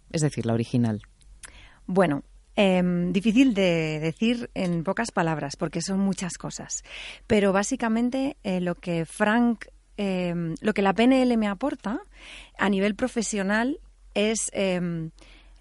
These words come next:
Speaker 2: mm, poder transmitir las cosas que yo transmito, da igual que sea chi walking, chi running, lo del visión natural, lo que sea,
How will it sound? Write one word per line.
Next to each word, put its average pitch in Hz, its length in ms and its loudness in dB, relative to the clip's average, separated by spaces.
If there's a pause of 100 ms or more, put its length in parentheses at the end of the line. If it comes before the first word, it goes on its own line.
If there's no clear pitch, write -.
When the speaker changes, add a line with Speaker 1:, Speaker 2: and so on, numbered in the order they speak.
(260)
Speaker 2:
mm, 185 640 -2 (560)
poder 220 340 4
transmitir 226 600 4
las 175 160 0
cosas 233 240 -2
que 240 100 0
yo 233 80 4
transmito, 220 520 2
da 202 100 4
igual 165 220 2
que - 80 -6
sea 156 220 -2
chi - 120 -2
walking, 196 300 2
chi 175 140 -2
running, 220 460 2
lo 180 80 2
del 175 280 -2
visión 175 560 -2
natural, 185 480 2
lo 185 120 2
que - 80 -4
sea, 185 300 0